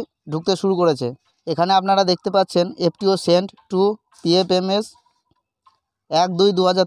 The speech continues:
তেইশ। ফেব্রুয়ারির এক তারিখে এফটিওটি তৈরি হয়েছে এবং এফটিও রিসিভড হয়েছে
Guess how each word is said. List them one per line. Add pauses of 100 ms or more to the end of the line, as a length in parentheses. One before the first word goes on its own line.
তেইশ। (140)
ফেব্রুয়ারির
এক
তারিখে (140)
এফটিওটি
তৈরি
হয়েছে (440)
এবং (140)
এফটিও (120)
রিসিভড (200)
হয়েছে